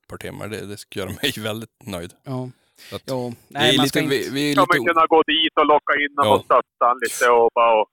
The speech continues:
Speaker 1: Precis, så vi
Speaker 3: ta
Speaker 1: som
Speaker 3: en
Speaker 1: är
Speaker 3: till.
Speaker 1: lite olika, mm, faser.
Speaker 2: Jo,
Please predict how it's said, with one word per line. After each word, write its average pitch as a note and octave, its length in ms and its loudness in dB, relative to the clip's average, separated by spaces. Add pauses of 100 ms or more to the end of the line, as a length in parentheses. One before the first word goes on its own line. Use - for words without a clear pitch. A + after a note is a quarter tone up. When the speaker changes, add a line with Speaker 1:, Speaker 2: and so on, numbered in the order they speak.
(100)
Speaker 1:
Precis, G#2+ 320 -8
så A2+ 140 -6
vi B2+ 180 0
Speaker 3:
ta C3 60 4
Speaker 1:
som A#2 80 6
Speaker 3:
en A2+ 60 2
Speaker 1:
är A#2+ 140 0
Speaker 3:
till. A#2 200 -2 (260)
Speaker 1:
lite B2 280 -6
olika, C#3 500 -2
mm, G#2 600 -6 (640)
faser. B2+ 440 -2 (360)
Speaker 2:
Jo, C3 280 -8